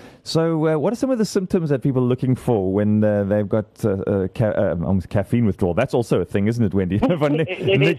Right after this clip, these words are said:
Speaker 1: nic-,
Speaker 2: too.
Speaker 1: <laughs> nicotine
Speaker 2: And they're very
Speaker 1: withdrawal.
Speaker 2: similar.
Speaker 1: <laughs> Yes, yeah. Oh, there we go. Uh, give us some ideas of what happens when, uh, there's nicotine withdrawal.
Speaker 2: So you get, um, physical and psychological, um, effects of,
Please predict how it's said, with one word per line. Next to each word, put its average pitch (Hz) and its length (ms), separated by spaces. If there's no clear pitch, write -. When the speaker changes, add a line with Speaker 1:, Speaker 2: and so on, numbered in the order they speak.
Speaker 1:
nic-, 180 540
Speaker 2:
too. 269 400
Speaker 1:
<laughs> 127 40
nicotine 147 480
Speaker 2:
And 156 100
they're 147 80
very 240 100
Speaker 1:
withdrawal. 240 260
Speaker 2:
similar. 185 340
Speaker 1:
<laughs> - 40
Yes, 139 520
yeah. 131 200
Oh, 131 160
there 110 120
we 110 120
go. 131 220
Uh, 113 260
give 131 140
us 147 120
some 131 120
ideas 117 440
of 110 80
what 110 160
happens 107 500
when, 101 300
uh, 95 180
there's 98 260
nicotine 107 460
withdrawal. 90 480
Speaker 2:
So 330 60
you 311 180
get, 277 200
um, 233 320
physical 285 480
and 220 260
psychological, 160 1000
um, 151 220
effects - 380
of, 160 140